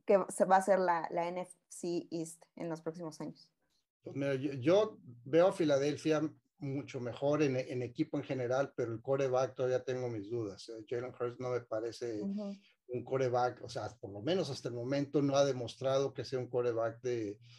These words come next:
Speaker 2: de, de playoffs. O sea, Dak Prescott es, es mejor quarterback. Creo que antes de su lesión, de la que sufrió contra Nueva Inglaterra, es, eh, o sea, era, e-, e-, era el mejor quarterback con mucho de, de la división y lo sigue siendo.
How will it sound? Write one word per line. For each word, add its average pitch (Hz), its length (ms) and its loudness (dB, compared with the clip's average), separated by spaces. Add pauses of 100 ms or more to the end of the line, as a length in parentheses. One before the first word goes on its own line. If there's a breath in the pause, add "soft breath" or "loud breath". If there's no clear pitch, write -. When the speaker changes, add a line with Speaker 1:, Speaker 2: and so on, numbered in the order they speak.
(200 soft breath)
Speaker 2:
de, 107 640 -8
de 104 300 -12
playoffs. 123 520 -2
O 107 80 -14
sea, 104 220 -10 (300)
Dak 139 300 -2
Prescott 160 500 2
es, 123 220 -2
es 120 220 -4
mejor 127 360 -6
quarterback. 127 500 2
Creo 131 300 0
que 127 140 0
antes 131 320 -2
de 127 80 -4
su 120 160 -6
lesión, 127 500 0
de 127 80 -2
la 110 140 -2
que 107 100 -16
sufrió 120 400 -6
contra 113 440 -2
Nueva 110 240 -4
Inglaterra, 123 760 -2 (580 soft breath)
es, 123 500 -2
eh, 113 720 -2 (300)
o - 100 -10
sea, 117 240 -4
era, 127 520 2
e-, 139 220 -4
e-, 139 220 -4
era 135 220 -2
el 120 100 -4
mejor 117 300 -6
quarterback 117 460 -2
con 117 200 -8
mucho 123 340 -6
de, 110 260 -6
de 113 140 -8
la 107 120 -6
división 110 300 -2
y 123 60 -2
lo 104 100 -6
sigue 127 280 -4
siendo. 139 520 2